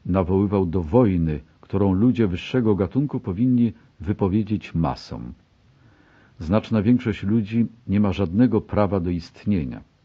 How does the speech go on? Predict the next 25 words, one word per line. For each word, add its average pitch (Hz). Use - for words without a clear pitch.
W -
prywatnym 131
liście 131
napisanym 110
w -
tysiąc 98
dziewięćset 113
ósmym 113
roku 101
Lorenz, 101
który 90
właśnie 92
odkrył -
Niczego 95
w 76
bibliotece 98
publicznej 87
w -
Croydon, 92
opisywał 165
komorę 151
gazową, 82
którą 131
sobie 143
wyobrażał 101